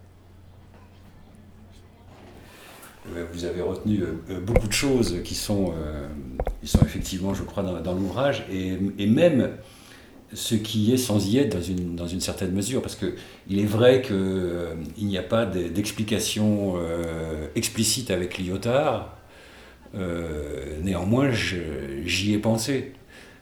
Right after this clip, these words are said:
Euh, je suis très heureux que vous mentionniez, euh, Bataille de cette manière, par exemple, bien que ça ne, ça ne soit pas un auteur, euh, là encore, euh, loin s'en faut, explicitement présent, euh,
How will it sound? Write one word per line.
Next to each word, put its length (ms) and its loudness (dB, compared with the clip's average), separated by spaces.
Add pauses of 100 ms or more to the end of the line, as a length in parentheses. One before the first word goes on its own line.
(180)
Euh, 920 -6
je 140 -6
suis 180 -6
très 480 2
heureux 280 4
que 140 -4
vous 180 -2
mentionniez, 760 2
euh, 100 -2
Bataille 680 2 (120)
de 80 -6
cette 280 -4
manière, 400 2
par 140 -6
exemple, 320 -6
bien 260 4
que 240 0
ça 160 0
ne, 200 -2 (600)
ça 180 -6
ne 60 -6
soit 760 -4
pas 140 4
un 140 2
auteur, 500 0
euh, 260 -4 (380)
là 100 -4
encore, 360 0
euh, 160 -4 (640)
loin 180 0
s'en 220 -2
faut, 280 2
explicitement 680 4
présent, 500 0
euh, 300 -6